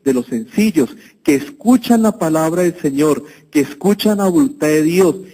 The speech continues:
y que a partir de esa voluntad son capaces de ¿qué? De poder transparentar, de poder manejar, de poder entender la voluntad de Dios en el lugar que le corresponde.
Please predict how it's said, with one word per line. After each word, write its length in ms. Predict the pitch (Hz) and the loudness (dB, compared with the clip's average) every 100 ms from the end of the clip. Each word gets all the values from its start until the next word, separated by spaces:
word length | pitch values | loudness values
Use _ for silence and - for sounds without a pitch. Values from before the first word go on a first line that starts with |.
| - | -4
y 120 | 214 | -2
que 120 | - | -2
a 140 | 160 - | -4 -6
partir 340 | 139 160 160 | -4 -2 -2
de 60 | 180 | -2
esa 200 | 208 190 | -2 0
voluntad 580 | 180 151 - 156 202 - _ | 0 -2 -4 -2 -2 -6 _
son 280 | - 175 170 | -4 -4 -4
capaces 480 | 190 175 180 165 185 | -8 -4 -4 -4 -4
de 140 | 143 - | -4 0
¿qué? 440 | 175 139 - _ - | 0 0 -4 _ -2
De 100 | 151 | -2
poder 560 | - 156 147 160 160 | 0 2 2 0 -2
transparentar, 1000 | 180 185 - 175 151 127 - 143 120 - _ _ | -6 -6 -4 -2 -2 -2 -2 -2 -2 -8 _ _
de 140 | 147 | -4
poder 420 | 143 143 143 147 | -2 0 2 0
manejar, 680 | 156 170 160 131 170 165 - | -2 -2 -2 -2 -2 -4 -2
de 100 | 143 | -4
poder 280 | 135 139 143 | 0 0 2
entender 960 | 170 170 160 135 123 151 160 - - - | 0 -4 -4 -4 -2 0 0 -2 -14 -6
la 160 | 143 139 | -2 -2
voluntad 480 | 131 127 127 156 160 | 0 -2 -2 -2 0
de 120 | 160 | 0
Dios 280 | 170 208 214 - _ | 2 0 0 -10 _
en 120 | 156 147 | -2 0
el 80 | |
lugar 280 | 127 123 131 | 2 0 -4
que 120 | 143 | -6
le 100 | 123 | -6
corresponde. 600 | 123 113 110 - 92 82 | -6 -8 -8 -8 -8 -8